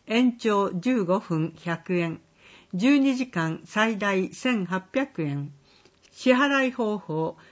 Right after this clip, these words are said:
スマホ決済アプリペイペイ、クレジットカード決済ほか。主なステーション設置場所、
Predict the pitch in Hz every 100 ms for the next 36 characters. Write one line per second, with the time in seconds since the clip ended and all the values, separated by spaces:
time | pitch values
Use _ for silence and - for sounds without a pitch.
0 | _ - 226 247 240 233 220 220 - 285
1 | 269 254 254 160 160 160 240 190 - 151
2 | 151 - _ - - _ - 240 285 285
3 | 262 - 240 240 240 233 220 220 214 -
4 | 151 143 135 143 143 165 - _ _ _
5 | _ _ _ - _ _ 220 285 277 196
6 | 180 - 262 269 - 175 160 170 - -
7 | 196 - 285 247 226 - 202